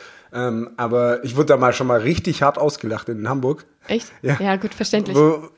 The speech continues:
Speaker 1: dann sagen die so, ja, Schwäbisch und so. Und ich so, ja, pf,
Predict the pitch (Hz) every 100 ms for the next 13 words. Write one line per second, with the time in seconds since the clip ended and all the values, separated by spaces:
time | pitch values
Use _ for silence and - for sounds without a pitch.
0 | - 139 135 139 160 160 147 135 135 139
1 | 123 - _ 120 139 147 143 - - _
2 | _ - - 143 151 139 135 - 139 135
3 | 139 135 127 107 - 107 113 117 - -
4 | -